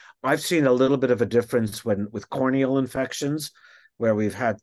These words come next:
you know, patients who were started on Vigamox in the community and there's,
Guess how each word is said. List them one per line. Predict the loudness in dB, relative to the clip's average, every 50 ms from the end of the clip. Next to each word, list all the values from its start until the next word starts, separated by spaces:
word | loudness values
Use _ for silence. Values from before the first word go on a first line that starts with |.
| _ _ _ -8
you | -2 -2
know, | -2 -2
patients | 0 -2 -2 -2 -2 -4 -8 -8 -6
who | -6
were | -6 -6
started | -6 -4 -2 0 0 0 0 -2
on | -2 -2 -2 -4
Vigamox | -6 -4 -4 -4 -4 -4 -6 -6 -8 -8 -10
in | -10
the | -10 -10
community | -10 -10 -10 -8 -8 -6 -6 -6 -8 -8 -10 -12
and | -12 -12
there's, | -14 -14 -14 -16